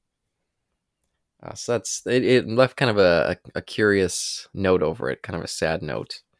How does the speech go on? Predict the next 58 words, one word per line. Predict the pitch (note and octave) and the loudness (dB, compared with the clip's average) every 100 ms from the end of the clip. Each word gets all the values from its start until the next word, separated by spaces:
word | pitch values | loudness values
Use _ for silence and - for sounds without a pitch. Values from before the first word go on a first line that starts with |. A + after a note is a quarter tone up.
| _ _ - | _ _ 0
But | |
I | D3 | 0
did | F#3 | 0
like | C3 G#2 | -2 -4
to | G2+ | -4
see | - G2+ | -8 -6
them | F#2 | -4
all | E2+ E2 | -6 -6
together. | F2 E2+ | -4 -2
It | E2+ | -2
was | F2 | -4
charming, | - F#2 G2 F2+ E2 | -8 -8 -6 -6 -6
and | D#2 - _ _ _ _ _ _ _ | -8 -12 _ _ _ _ _ _ _
I | F#2 | -4
liked | F#2 F#2 F2+ | 0 0 -2
the, | - F2 | -2 -2
the | F#2 | -4
passion | - F#2+ F2+ - F2 | -4 -2 -2 -4 -6
that | E2 | -4
they | |
all | E2 F#2+ | -4 -4
had, | F2 D2 - | -6 -6 -8
especially | - A2 - F2 | -4 -4 -2 -4
M. | F#2 | -4
Night | D2+ C#2 | -4 -8
for | - D2 | -8 -8
Avatar. | D#2 - - D2+ D2+ - _ _ _ _ _ _ _ _ _ _ _ _ - | -6 -8 -8 -6 -6 -8 _ _ _ _ _ _ _ _ _ _ _ _ -16
And | G2 | -12
he | |
kind | - F#2+ F#2 | -10 -10 -8
of, | F2 F#2+ | -6 -4
uh, | E2 | -4
reiterated | F2 F#2+ F#2+ F2 F2 E2+ | -2 -2 0 2 0 -2
some | - | -6
of | E2+ | -8
the | |
things | E2 F2 E2 | -8 -8 -8
that | - | -6
I | E2 | -4
was | E2 - | -2 -2
saying. | F#2 E2 F2+ - | -2 -6 -8 -10
And | G2 | 0
I'd | A2 | 2
never | G#2+ F2+ | 2 -2
seen | - F2+ | -4 -6
this | D#2 - | -6 -8
interview | - - | -10 -12
before, | - - - A1+ | -16 -10 -8 -8
but | - D2+ - _ _ _ _ _ _ _ | -6 -8 -8 _ _ _ _ _ _ _
I | F2 | -8
just | E2+ - | -6 -4
heard | F#2+ | -4
him | E2+ | -2
say | - | -4
similar | - - F2 D2 | -4 -4 -4 -6
things | - D#2+ E2 - | -6 -8 -8 -4
about | D#2 G2 | -4 -4
his | - - | -10 -10